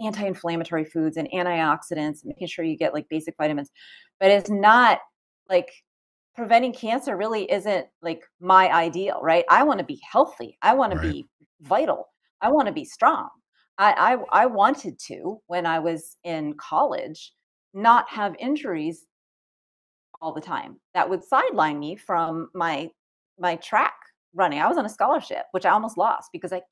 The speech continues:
Speaker 1: kept getting injured. And I, no one could explain why. Well, that was,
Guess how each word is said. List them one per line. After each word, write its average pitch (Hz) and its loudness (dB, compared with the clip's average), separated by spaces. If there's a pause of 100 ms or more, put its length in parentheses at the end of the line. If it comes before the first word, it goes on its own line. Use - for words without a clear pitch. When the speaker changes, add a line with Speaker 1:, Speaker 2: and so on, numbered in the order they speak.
(140)
Speaker 1:
kept - -10
getting 151 -12
injured. 143 -14
And 123 -10
I, 160 -10 (120)
no 269 0
one 392 -4
could 381 -4
explain 330 -6
why. 339 -6 (540)
Well, 240 6
that 262 8
was, - -4